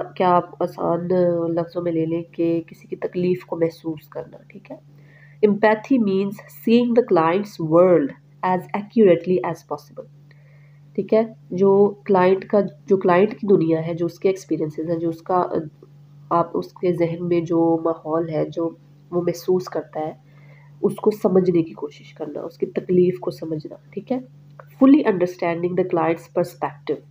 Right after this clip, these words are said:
जो client का perspective है उसको fully तरीके से समझने की कोशिश करना। Make sense of things that have seemed unclear।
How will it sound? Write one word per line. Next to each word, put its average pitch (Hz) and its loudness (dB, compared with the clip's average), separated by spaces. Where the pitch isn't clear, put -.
जो 196 0
client 190 4
का 269 0
perspective 170 -4
है 170 2
उसको 175 -2
fully 226 2
तरीके 165 -2
से 202 -6
समझने 185 0
की 147 -8
कोशिश - -18
करना। - -16
Make 220 6
sense 185 -2
of 185 -2
things 202 0
that 170 2
have 170 -4
seemed 180 -6
unclear। 170 -6